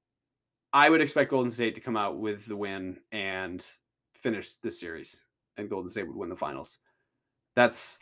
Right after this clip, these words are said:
that's where I'm at, at this point. I think Boston is a very good team. I just think that Golden State can play a lot better than they did. O-, obviously, Boston can play a lot better, but Golden State can play a lot better than they did. And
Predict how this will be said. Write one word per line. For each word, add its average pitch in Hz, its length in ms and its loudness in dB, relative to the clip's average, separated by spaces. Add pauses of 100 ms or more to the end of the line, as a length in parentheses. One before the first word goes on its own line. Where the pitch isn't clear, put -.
(200)
that's 127 240 8
where 110 100 2
I'm 92 80 0
at, 71 300 -6
at 101 100 -10
this 98 140 -16
point. 87 240 -6
I 120 100 4
think 135 160 8
Boston 131 360 8
is 147 220 6
a 139 60 8
very 131 200 8
good 117 180 4
team. 127 320 6
I 87 80 0
just 113 200 -2
think 117 280 2
that 107 260 -2 (600)
Golden 131 200 8
State 127 240 6
can - 120 -6
play 123 240 6
a 110 80 8
lot 110 380 4
better 131 300 6
than 123 140 2
they 117 120 4
did. 123 320 2
O-, 147 200 6
obviously, 147 340 10
Boston 120 320 6
can - 40 -10
play 113 100 2
a 107 40 2
lot 101 180 -2
better, 110 240 0 (180)
but 120 180 2
Golden 127 240 2
State 135 420 4
can 117 140 -6
play 110 180 0
a 95 60 -2
lot 95 240 -2
better 110 260 0
than 110 160 -2
they 107 120 -2
did. 104 280 -4 (1000)
And 107 720 0